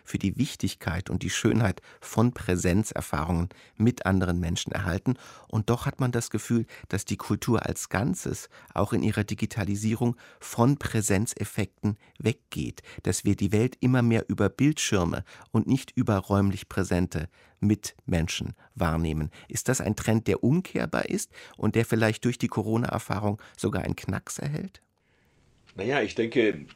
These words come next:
Speaker 2: wir sind in einer ambivalenten Situation. Wir haben auf der einen Seite erstaunlicherweise in diesen, ja, achtzehn Monaten, wenn's bald sein, in diesen Corona-Monaten erfahren,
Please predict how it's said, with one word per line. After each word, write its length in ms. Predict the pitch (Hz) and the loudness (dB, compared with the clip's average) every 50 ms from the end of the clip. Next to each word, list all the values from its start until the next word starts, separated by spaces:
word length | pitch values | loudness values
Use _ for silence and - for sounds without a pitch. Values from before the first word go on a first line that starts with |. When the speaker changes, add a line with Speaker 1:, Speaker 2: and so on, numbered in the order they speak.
| _ - | _ -6
Speaker 2:
wir 140 | - 104 98 | -2 0 0
sind 240 | 90 98 113 113 113 | 0 0 -2 -2 0
in 100 | 107 95 | -2 0
einer 460 | - 85 92 92 98 98 98 87 - - | 0 0 2 2 2 2 2 0 -2 -4
ambivalenten 640 | - 104 101 104 90 98 95 95 98 98 85 82 87 80 | -6 0 2 6 8 8 8 8 6 0 -2 -6 -10 -10
Situation. 640 | - 73 - - - 64 - - - 65 53 50 - - - - - | -10 -12 -12 -12 -12 -12 -12 -12 -14 -14 -14 -16 -18 -20 -20 -16 -6
Wir 160 | - 90 92 | -4 -2 0
haben 160 | 110 110 110 - | 0 0 0 -2
auf 160 | 98 - - | -4 -4 0
der 180 | 110 104 - - | 2 2 2 2
einen 280 | 82 98 113 120 120 104 | -2 -4 -4 -4 -4 -4
Seite 440 | 87 92 85 95 107 113 127 113 76 | -2 -2 -2 -2 -2 -2 -2 -2 -2
erstaunlicherweise 1300 | 87 - - 98 98 98 104 107 98 92 107 92 82 78 78 76 82 95 101 95 107 107 113 117 113 - - - - - - - - - _ - | -2 0 2 4 4 4 4 0 -2 0 0 0 2 4 2 2 2 0 0 0 0 2 2 2 0 -4 -14 -20 -20 -20 -20 -20 -20 -20 _ -10
in 380 | 117 107 104 107 104 101 90 | -10 -8 -6 -6 -8 -6 -4
diesen, 440 | 95 104 101 92 92 101 95 90 82 80 - - - - - - - - - - 90 | -2 -2 0 -2 -2 -4 -6 -6 -8 -8 -12 -16 -18 -20 -20 -20 -20 -20 -18 -12 -8
ja, 160 | 82 69 - | -8 -6 -4
achtzehn 440 | 90 98 - - - - 113 92 92 | -4 -6 -6 -6 -8 -6 -6 -4 -2
Monaten, 400 | 95 104 107 107 104 - 107 101 | -2 0 2 0 0 0 -2 -4
wenn's 200 | 98 95 95 - | -4 -4 -4 -2
bald 240 | - 101 92 87 | 2 4 4 4
sein, 200 | - 101 92 95 | 4 2 2 2
in 140 | 98 87 87 | 2 0 0
diesen 220 | 87 85 92 92 85 | 0 0 -2 -2 -4
Corona-Monaten 920 | - 98 85 80 90 98 107 107 104 107 104 107 107 101 98 - - 90 | 0 0 2 2 2 2 2 0 0 0 0 0 0 0 -2 -4 -4 -4
erfahren, 720 | - - 82 - - - 85 80 73 76 90 95 107 | -2 0 -2 -2 0 2 2 2 4 2 0 -2 -4